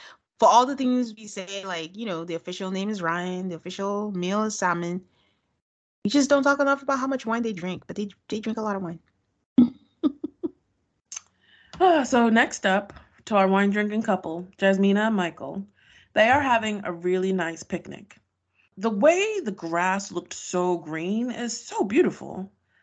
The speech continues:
Speaker 2: behind them. And they look so happy. And Michael says he is going to build a stronger bond with the dog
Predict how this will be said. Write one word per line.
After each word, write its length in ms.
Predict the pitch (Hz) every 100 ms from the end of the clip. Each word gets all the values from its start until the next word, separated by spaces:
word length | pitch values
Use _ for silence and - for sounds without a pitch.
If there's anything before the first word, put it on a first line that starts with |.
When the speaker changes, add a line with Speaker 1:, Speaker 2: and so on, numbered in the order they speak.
| _ _ -
Speaker 2:
behind 360 | 226 247 330
them. 320 | 170 - 214 - _ _ _ _ -
And 160 | 247 254
they 80 | 277
look 200 | 302 -
so 160 | 392
happy. 600 | 302 220 220 247 254 294 _ _
And 440 | 202 202 196 202 196 _ _ -
Michael 320 | 208 269 330
says 340 | 294 262 254
he 320 | 240 208 196 180
is 180 | - 180
going 280 | 208 247
to 60 | 269
build 260 | 226 214 180
a 40 |
stronger 440 | - 208 220 269
bond 280 | 277 202 208
with 100 | 208
the 60 | 196
dog 460 | 190 170 165 165